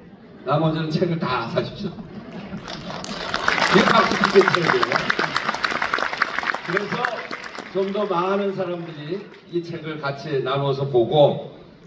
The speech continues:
또 노원구의 앞으로의 비전이 어떤지 이런 것도 함께 공유하면서 앞으로의 일도 잘 꾸려나갈 수 있도록 그렇게 함께 하자.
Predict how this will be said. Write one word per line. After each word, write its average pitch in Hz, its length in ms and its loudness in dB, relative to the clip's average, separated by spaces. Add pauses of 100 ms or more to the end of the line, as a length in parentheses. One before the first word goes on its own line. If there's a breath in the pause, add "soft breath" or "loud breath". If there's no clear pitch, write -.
또 139 180 4
노원구의 151 500 6
앞으로의 147 480 4
비전이 147 440 2
어떤지 117 480 6
이런 127 380 6
것도 127 200 4
함께 131 240 4
공유하면서 120 840 6 (240)
앞으로의 135 400 8
일도 113 240 4
잘 - 560 -2 (180)
꾸려나갈 143 480 0
수 - 140 -4
있도록 - 340 -2
그렇게 110 520 -4 (180)
함께 - 280 0
하자. 113 560 2